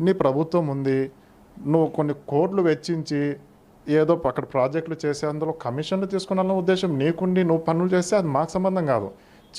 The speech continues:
చెరువు చెరువే, once a చెరువు is always a చెరువు. దానికి ఎవరు కాదంటారండి? జీవోల ప్రకారం నువ్వు,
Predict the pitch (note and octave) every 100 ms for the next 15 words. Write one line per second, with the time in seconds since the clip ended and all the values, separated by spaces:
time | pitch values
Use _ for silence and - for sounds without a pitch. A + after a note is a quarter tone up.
0 | C3 G3 C#4+ - E3+ D3 A#2 B2+ F#3+ A#3+
1 | A#3 A3 A#3+ B3+ A#3+ A#3 A#3 A#3 G#3 D3+
2 | B2+ - - - - - - D#3+ F#3 E3+
3 | G3 G#3 A3 A3 G#3+ G#3 G#3 G3+ - -
4 | - - B2+ A#2 D#3 G#3 G#3+ G#3 F#3+ F#3+
5 | F3 E3+ E3 D#3 D#3